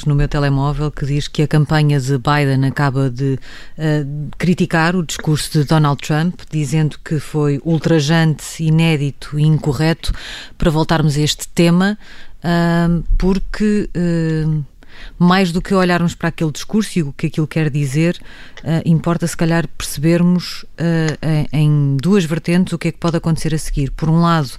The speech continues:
a violência que ele pode provocar e depois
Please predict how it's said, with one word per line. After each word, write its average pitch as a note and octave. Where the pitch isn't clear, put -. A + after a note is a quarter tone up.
a D#3+
violência D#3+
que D#3
ele D3
pode D3
provocar E3
e A#3
depois G3+